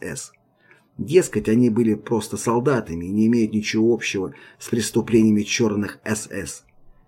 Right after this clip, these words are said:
Один оратор хиак даже заявил:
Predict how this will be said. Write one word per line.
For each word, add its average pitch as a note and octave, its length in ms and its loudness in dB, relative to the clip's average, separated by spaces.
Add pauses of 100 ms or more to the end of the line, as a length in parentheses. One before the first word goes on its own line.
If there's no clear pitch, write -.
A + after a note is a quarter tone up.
(220)
Один C3 380 4
оратор B2+ 340 2
хиак A#2+ 400 2
даже F#2+ 260 -4
заявил: A2 540 2